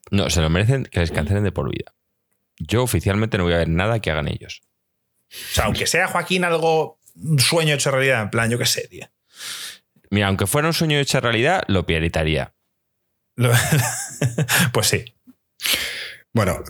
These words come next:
Speaker 3: con
Speaker 2: No
Speaker 3: esto,
Speaker 2: se lo merecen.
Speaker 3: eh, cuando salga la película, pues, pues iremos todos a imax o algo de esto a verla en tres D y lo que haga falta, tío. Con Joaquín de la mano.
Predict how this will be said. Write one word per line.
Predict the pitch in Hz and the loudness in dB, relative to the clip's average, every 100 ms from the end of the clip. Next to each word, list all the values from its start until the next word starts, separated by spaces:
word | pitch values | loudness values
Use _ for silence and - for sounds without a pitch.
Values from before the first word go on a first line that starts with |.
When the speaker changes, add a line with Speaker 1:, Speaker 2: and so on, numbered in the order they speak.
| - | -2
Speaker 3:
con | 113 | 2
Speaker 2:
No | 123 | 4
Speaker 3:
esto, | 123 | 4
Speaker 2:
se | 113 | 4
lo | 101 | 4
merecen. | 95 - - - _ - | 2 0 -6 -12 _ -2
Speaker 3:
eh, | 113 104 | 0 2
cuando | 104 95 92 | 0 2 2
salga | 113 104 | 2 2
la | 104 | 2
película, | 104 104 104 120 117 | 2 2 2 0 0
pues, | 85 76 - - - - - _ _ | 0 0 -2 -4 -12 -20 -20 _ _
pues | - - 69 | -4 -2 2
iremos | 80 85 - | 2 2 2
todos | 92 85 90 | 2 4 2
a | 85 80 | 2 2
imax | 82 80 101 104 - | 2 2 2 2 0
o | 90 | 0
algo | 87 82 | 2 2
de | |
esto | 104 - 85 | 2 2 0
a | |
verla | 90 87 87 78 82 - - - - - | 2 0 0 0 -2 -6 -14 -14 -14 -14
en | - 73 | -4 -2
tres | - 80 76 | 0 0 0
D | 98 95 | 2 2
y | 85 | 0
lo | 87 | 0
que | 85 | 0
haga | 76 | 0
falta, | - 95 76 64 | 2 0 0 -2
tío. | - 87 - - - _ _ _ _ _ _ - | -2 -4 -8 -20 -20 _ _ _ _ _ _ -2
Con | 104 | 0
Joaquín | 90 87 98 92 | 0 2 2 4
de | |
la | 85 | 2
mano. | 76 76 - | 2 0 -4